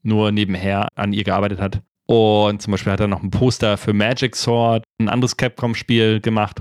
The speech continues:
und nebenbei war er dann auch noch in der Weiterbildung. Letztendlich war das auch ein wichtiger Schritt dann, äh, für weibliche Charaktere in Videospielen, dass die halt auch Hauptrollen bekommen, neben Samus Aran. <laughs> Allerdings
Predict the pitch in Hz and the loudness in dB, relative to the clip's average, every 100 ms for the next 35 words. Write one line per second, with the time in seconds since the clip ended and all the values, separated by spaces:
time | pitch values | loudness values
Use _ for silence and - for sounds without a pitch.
0 | - 113 117 110 104 104 107 101 98 101 | -4 0 0 0 0 0 0 0 -2 -2
1 | 98 104 92 104 101 87 92 131 - _ | 0 0 0 0 -2 -2 -2 -2 -6 _
2 | _ _ - - 123 104 107 120 - 107 | _ _ -8 -2 0 2 2 0 -2 -4
3 | 110 104 113 - 120 98 - 147 - 107 | -4 -4 -4 -2 -2 -2 -2 -4 -2 -4
4 | 147 151 110 101 - _ - 107 101 98 | -4 -4 -4 -6 -8 _ -4 -2 0 0
5 | 101 98 98 101 - - 110 95 107 107 | 0 -2 -2 -4 -8 -10 -4 -2 -2 -4
6 | 95 98 95 92 95 104 117 131 156 _ | -2 -2 -2 -2 -2 0 0 -4 -6 _
7 | _ _ 113 104 104 - 104 107 127 131 | _ _ -2 -2 -4 -8 -4 -2 0 0
8 | - 113 98 - 95 98 101 - 104 - | 0 -2 -2 -2 -2 -2 -4 -4 -6 -2
9 | 104 117 123 - 117 120 - _ _ _ | 0 0 0 0 0 -2 -8 _ _ _
10 | _ _ 104 101 90 95 95 - - 104 | _ _ -2 0 0 -2 -2 -6 -4 -2
11 | 104 131 143 - - - - - _ _ | 0 -2 -6 -8 -8 -8 -8 -16 _ _
12 | _ _ _ 117 117 113 110 | _ _ _ 0 2 0 -2